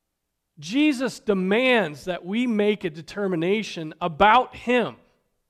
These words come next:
Right? He asks everybody who ever read the scriptures or sits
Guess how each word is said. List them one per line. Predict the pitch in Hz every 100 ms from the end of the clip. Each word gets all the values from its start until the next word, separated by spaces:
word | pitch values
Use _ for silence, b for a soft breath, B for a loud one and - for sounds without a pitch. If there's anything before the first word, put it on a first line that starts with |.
| _ _ _ _ _
Right? | 185 202 196
He | 175 269 254
asks | 269 262 -
everybody | - 277 302 311 294 262
who | 226 233
ever | 240 277 277
read | 233 262 269
the | 247
scriptures | - - 262 - 254 208
or | 202
sits | - 302 -